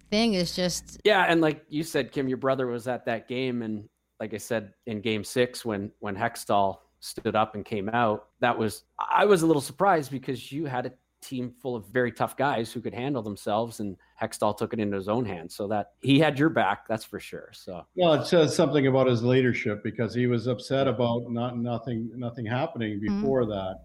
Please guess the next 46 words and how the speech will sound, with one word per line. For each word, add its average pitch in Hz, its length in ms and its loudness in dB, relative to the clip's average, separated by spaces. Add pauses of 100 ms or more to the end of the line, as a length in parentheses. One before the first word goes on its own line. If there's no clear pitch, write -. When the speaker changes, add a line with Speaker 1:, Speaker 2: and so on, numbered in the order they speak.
(120)
Speaker 3:
and 107 280 0
Speaker 2:
Yeah. - 80 -10
Speaker 3:
so 107 200 2
he, 110 200 0
he, 117 400 0
he 120 460 0
wanted 113 320 -4
to 117 260 -2 (400)
do 135 120 4
something 135 640 2
to 123 400 4
make 120 260 0
up 127 160 -4
a 123 60 -4
mo-, 127 260 -2
a 120 120 -4
mot, 139 400 -4
and 110 140 -4
then, 107 180 -2 (420)
and 117 120 4
then, 120 200 6
then 139 140 6
he 156 80 6
got 135 420 2
twelve 165 360 4
game 151 220 6
suspension 156 680 0
for 113 120 0
that, 92 260 -2 (280)
which 127 180 -2
was 120 260 -2
Speaker 2:
<laughs> - 40 -12
Speaker 3:
not 147 220 2 (160)
fair, 120 440 2 (320)
and 120 100 -4
it 123 80 -2
Speaker 2:
Yeah. 113 100 -2
Speaker 3:
really 143 260 4
hurt 185 220 6
us 127 460 0 (220)
at 123 140 -2
the 131 60 0
start 135 320 2
of 131 100 0
next 147 320 0
year. 156 340 0